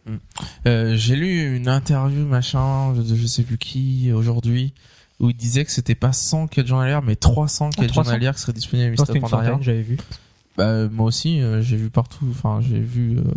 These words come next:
Speaker 1: officiellement, c'était c-, une centaine à peu près. Alors, je sais pas si ce sera plutôt cent, plutôt trois cents, euh, on verra, euh,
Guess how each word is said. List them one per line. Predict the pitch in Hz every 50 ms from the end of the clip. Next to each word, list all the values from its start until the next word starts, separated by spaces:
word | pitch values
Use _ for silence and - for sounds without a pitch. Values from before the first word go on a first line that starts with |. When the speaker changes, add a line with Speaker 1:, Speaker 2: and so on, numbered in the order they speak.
| - -
Speaker 1:
officiellement, | - - - - - - 120 120 131
c'était | 127 - - 107
c-, | - - - - -
une | 117 113
centaine | - - 113 117 - 120 120
à | 135
peu | 131 117 113
près. | - - 131 139 170 - - _ _ - _ _ _ - - - - -
Alors, | - - - 110
je | 113
sais | 107 - - 107
pas | - 120 127 127 123 117 113
si | 113 - - - -
ce | - - -
sera | - - 110
plutôt | - - - - 113
cent, | 110 - 117 117 123
plutôt | 123 - - 123
trois | - - - 120
cents, | 117 - - 117 135 135
euh, | 123 113 - 117 120 117
on | 110
verra, | 117 113 113 110 110 117 123 120 - -
euh, | -